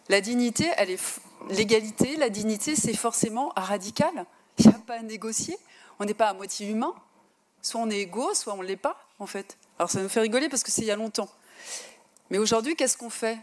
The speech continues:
Quand on dit que, parce qu'on sait qu'il y a soixante-huit mille morts de pollution de l'air par an en France, si on se dit, allez, on va réduire de quinze pour cent les particules fines, ça veut dire qu'on s'autorise cinquante-huit mille morts à peu près,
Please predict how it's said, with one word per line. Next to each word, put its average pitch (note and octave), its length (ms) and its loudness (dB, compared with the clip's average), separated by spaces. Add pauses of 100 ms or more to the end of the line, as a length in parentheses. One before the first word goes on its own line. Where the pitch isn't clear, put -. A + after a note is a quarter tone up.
(160)
Quand G3+ 220 -4
on B3 80 -2
dit D4 300 0
que, B3+ 440 0
parce - 220 -2
qu'on G3+ 120 -12
sait B3+ 220 0
qu'il C4 120 -6
y - 20 0
a G#3 40 -2
soixante-huit A3+ 580 -4
mille A3 200 0
morts A#3 560 0
de F#3 80 -6
pollution G#3+ 400 -6
de G#3 60 -10
l'air A#3 160 -4
par G3 180 -2
an G3+ 120 -2
en G3 40 -8
France, - 460 -6 (320)
si - 160 -2
on C4 80 -6
se B3 60 -4
dit, D4 100 0
allez, B3+ 160 0
on B3 60 -8
va A3+ 120 2
réduire A#3 300 -4
de G#3+ 100 -4 (240)
quinze C4 220 -2
pour A#3 160 -10
cent C4+ 140 -4
les B3 100 -6
particules A3 400 -4
fines, F#3 320 -8 (720)
ça - 140 0
veut F#3+ 100 -6
dire C#4 240 -2
qu'on A3 140 -6
s'autorise A3+ 680 -2
cinquante-huit A3+ 540 -4
mille G3 180 -4
morts G3 240 0
à G#3 80 -4
peu F#3+ 100 -10
près, A3 320 -4